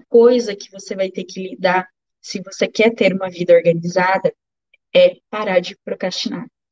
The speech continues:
é parar de deixar pra depois. E a, a partir do momento que eu te dar um método, você precisa executar, independente do que aconteça. É você estabelecer ele e você fazer.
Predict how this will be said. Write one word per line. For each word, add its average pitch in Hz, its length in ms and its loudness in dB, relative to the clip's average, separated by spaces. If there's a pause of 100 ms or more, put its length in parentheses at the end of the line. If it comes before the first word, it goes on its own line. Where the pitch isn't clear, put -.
(280)
é 190 100 2
parar 202 380 -2
de 240 140 0
deixar 226 300 -2
pra 190 140 -4
depois. 190 580 -2 (640)
E 202 160 0
a, 190 220 2
a 202 120 -2
partir 208 300 0
do 294 80 -2
momento 208 640 0 (160)
que - 100 -4
eu 202 80 -2
te 202 140 -4
dar 208 200 -2
um 254 80 2
método, 214 640 -2 (260)
você 196 240 -10
precisa 214 640 -4 (360)
executar, 185 640 -6 (600)
independente 233 1120 2 (120)
do 214 100 -12
que - 120 -8
aconteça. - 720 -8 (280)
É 180 100 0
você 185 280 0
estabelecer 190 920 0 (120)
ele 202 440 -2 (340)
e 196 100 -12
você 190 340 -10
fazer. 190 480 -6